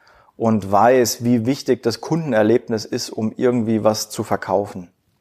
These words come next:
ähm, dem ist echt nicht mehr zu helfen. Also, ähm, ich sag,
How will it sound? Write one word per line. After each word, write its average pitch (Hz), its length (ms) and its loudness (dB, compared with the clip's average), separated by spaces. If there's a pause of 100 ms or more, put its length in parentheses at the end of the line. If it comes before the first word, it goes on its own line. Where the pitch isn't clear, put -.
(640)
ähm, 104 560 2 (600)
dem 101 140 0
ist 101 140 0
echt 101 180 -10
nicht 98 120 -8
mehr 90 140 -6
zu 92 140 -8
helfen. 92 420 -10 (220)
Also, 92 680 -6
ähm, 92 480 -6 (400)
ich 107 160 -2
sag, 104 240 2